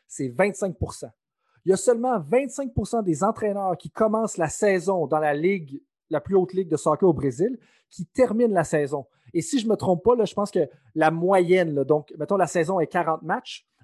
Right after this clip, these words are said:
en moyenne, les entraîneurs ne sont plus avec leur équipe après seize matchs. Comme, c'est complètement débile, tu sais. Puis ça, c'est, ben, c'est un problème de congédiement, puis je veux pas tellement aller dans l'aspect de congédiement de ton bord,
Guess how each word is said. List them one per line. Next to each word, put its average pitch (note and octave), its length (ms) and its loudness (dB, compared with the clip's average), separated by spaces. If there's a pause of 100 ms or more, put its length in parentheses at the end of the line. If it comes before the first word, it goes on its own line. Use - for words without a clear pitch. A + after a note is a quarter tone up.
en E3+ 200 2
moyenne, G#3 420 4
les E3 160 0
entraîneurs E3 500 0
ne E3 80 0
sont E3 160 -2
plus G#3+ 160 -2
avec D#3+ 200 2
leur D#3 120 2
équipe G3 300 -4
après C#3+ 240 -8
seize E3 340 0
matchs. - 380 -16 (680)
Comme, D#3+ 320 -8 (220)
c'est - 140 -8
complètement G#3+ 380 2
débile, E3 480 2
tu - 80 -20
sais. A#3 180 -8 (180)
Puis - 100 -18
ça, C#4+ 140 -2
c'est, E3+ 220 -6
ben, D3 240 -6
c'est - 120 -12
un D3 80 -4
problème E3+ 380 2
de D#3 80 2
congédiement, D#3 580 -4
puis D3+ 180 -10 (260)
je C#3 120 -8
veux D#3+ 80 2
pas G#3 100 -2
tellement F#3+ 240 -2
aller F#3+ 140 0
dans G3+ 80 2
l'aspect E3 280 -2
de - 60 -10
congédiement D#3+ 420 -4
de F3+ 60 -10
ton C#3+ 180 -2
bord, G#3 360 -2